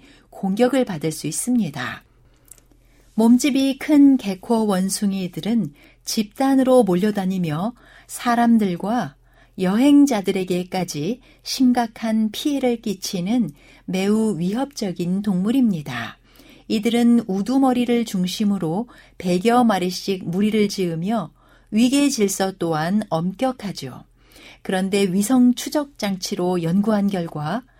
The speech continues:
놀랍게도 이들은 민주적으로 어떤 일을 다수결로 결정하는 모습을 보였습니다. 그 규칙은 매우 단순했는데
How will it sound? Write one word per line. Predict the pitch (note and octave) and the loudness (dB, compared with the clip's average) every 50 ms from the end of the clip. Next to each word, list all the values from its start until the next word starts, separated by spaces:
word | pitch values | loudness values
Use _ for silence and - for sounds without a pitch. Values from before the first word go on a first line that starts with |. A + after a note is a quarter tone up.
| _ - - - - _ | _ -20 -20 -20 -20 _
놀랍게도 | - F3+ F#3 F#3+ G3+ G3+ G#3+ A3+ A3+ A3+ A3+ - - F#3 E3 D#3 G3+ A3+ A#3+ F3 D#3+ - - - - - _ _ | -4 -2 -2 0 0 2 2 2 0 0 -2 -4 -4 -4 -4 -2 -2 -2 -2 -4 -6 -10 -16 -20 -20 -20 _ _
이들은 | G3 G3+ F#3+ A3 G#3+ G#3+ A3+ A3 A3 G#3 F3 | -4 -2 0 2 2 2 4 4 4 4 2
민주적으로 | F3+ F#3+ G#3+ G#3 C#4 C#4 C4+ C4 B3 - A3+ G3+ E3+ E3 G#3 C4+ C#4+ - - - - | 4 4 4 4 2 0 0 0 0 0 0 -2 0 0 0 -2 -4 -8 -16 -16 -4
어떤 | - E3 F3+ F3+ - G#3 G#3 G#3 G3+ | -2 -2 -2 0 0 0 2 2 2
일을 | G3 F#3+ G3+ G3+ G3+ G3+ | 2 0 0 0 0 -2
다수결로 | - - - F3 F3+ - C#4 C#4+ C#4 C#4 C4 B3+ B3 B3 B3 | -4 -8 -10 -10 -8 -6 -6 -2 0 0 0 2 4 2 2
결정하는 | A#3 A3 E3+ D#3+ - G3+ F#3+ F#3 F3+ F3+ F#3 F#3 F#3+ F#3 F#3 F3+ - | 2 0 -6 -6 -6 -6 -6 -4 -2 -2 -2 -2 -2 -2 -2 -4 -2
모습을 | - E3+ F3+ - - F#3+ E3 D#3+ F3+ F3 | -2 -4 -4 -4 -6 -4 -4 -4 -4 -2
보였습니다. | G#3 G#3 A3+ C#4 C#4 - - C#4+ A#3+ G3+ E3+ D3 C3 B2 A#2+ A#2 - - _ _ _ - - - - - _ _ | 0 0 0 0 0 -2 -2 -2 -2 -2 -2 -4 -8 -8 -8 -10 -12 -14 _ _ _ -20 -20 -20 -20 -20 _ _
그 | - B3+ B3+ A#3+ | -2 -2 -2 0
규칙은 | - A#3+ G#3+ G#3 - - C4 A3 B3 A#3+ A#3 A#3 A3 F3 | 0 -2 -4 -4 -4 -4 -2 2 2 4 4 4 2 2
매우 | E3 E3+ F3+ G3 G3+ | 0 0 0 -2 -2
단순했는데 | - - D3+ D3+ E3 F3+ - G#3+ G3+ G3 F#3 F#3+ G3 G3 F#3 E3+ D3 D#3 G3 C4 - | -6 -6 -6 -6 -6 -4 -2 -2 0 0 -2 -2 -2 -2 -4 -4 -4 -4 -4 -6 -6